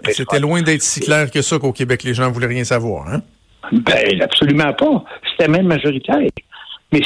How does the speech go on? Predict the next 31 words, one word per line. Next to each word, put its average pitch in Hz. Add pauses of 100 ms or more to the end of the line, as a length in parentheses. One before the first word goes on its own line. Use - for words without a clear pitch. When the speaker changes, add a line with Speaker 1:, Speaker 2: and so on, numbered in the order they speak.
Speaker 2:
c'est 156
ce -
que 165
j'appelle, 147
euh, 101 (720)
la 131
majorité 120 (120)
silencieuse, 110
qui -
parle 110
pas -
beaucoup, - (380)
et 131
là, 151
qui -
est 123
en 101
train 175
de 131
se -
faire, 131
euh, 104 (400)
enfirouaper, 127
je -
dirais, 147
par, 113
euh, 104 (540)
euh, 101 (100)
toute -
la, 104 (680)
euh, 104